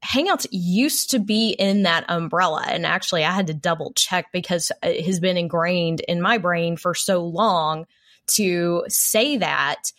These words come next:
But here's, here's the official word from Google, and I confirmed this with a Googler, that, um, Hangouts Meet is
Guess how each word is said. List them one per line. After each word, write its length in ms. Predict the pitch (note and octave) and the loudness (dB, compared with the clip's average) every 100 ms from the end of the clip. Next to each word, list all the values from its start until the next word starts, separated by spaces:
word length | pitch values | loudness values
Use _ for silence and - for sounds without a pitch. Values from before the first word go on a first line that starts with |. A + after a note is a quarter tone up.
| _ - - | _ -16 -2
But 240 | F#3 F3+ | 0 0
here's, 800 | G3+ B3 C4+ D4+ D4+ - - - | 0 0 2 2 2 2 0 -2
here's 480 | G#3 G3+ A#3+ B3+ B3+ | -6 -2 2 2 0
the 240 | G#3 F#3+ - | 0 0 -2
official 800 | E3 - F#3+ - F3+ E3+ D#3+ - | -2 -2 -2 0 2 2 0 -2
word 640 | E3+ E3+ E3+ E3+ E3+ F3+ - - | -2 0 2 2 0 -2 -8 -16
from 400 | - F#3+ E3+ F3 | -4 0 0 -2
Google, 420 | E3+ D#3+ E3 D#3+ | -4 0 2 2
and 100 | D#3+ | 2
I 100 | D#3+ | 0
confirmed 480 | E3 F#3+ - F#3+ G3+ | 0 0 0 0 2
this 340 | G3 G3 G3 | 2 2 0
with 120 | F#3+ G3 | -2 -2
a 60 | |
Googler, 580 | F#3 F3+ F3 D#3+ D#3 D#3 - _ _ - - | 0 0 0 0 2 0 -4 _ _ -10 -2
that, 560 | F#3 F3+ F3 F3 - - | 2 2 2 0 -2 -4
um, 300 | F#3+ F3 D#3 | -2 0 -2
Hangouts 840 | - - A#3 C4 A#3+ F#3+ G3+ - G#3 | -2 0 2 4 4 2 0 -2 2
Meet 540 | G#3 G3 A#3 - - - _ _ _ _ _ _ _ _ C#4 - C5 D#4+ - | 4 2 0 -4 -10 -12 _ _ _ _ _ _ _ _ -6 -2 -2 -2 -2
is 380 | - A#3+ B3+ A#3 | 2 4 4 2